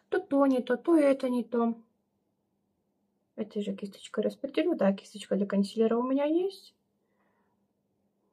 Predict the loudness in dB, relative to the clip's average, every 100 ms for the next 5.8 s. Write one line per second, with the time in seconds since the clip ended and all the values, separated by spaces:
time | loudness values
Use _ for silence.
0 | _ _ _ _ _ _ _ _ _ _
1 | _ _ _ _ _ _ _ _ _ _
2 | _ -8 -4 -4 -4 -8 -8 -6 -4 -2
3 | -2 -2 -6 -10 -12 -8 -10 -6 -4 -4
4 | -4 -10 -12 -8 -8 -6 -10 -14 -10 -8
5 | -8 -10 -10 -10 -10 -10 -12 -12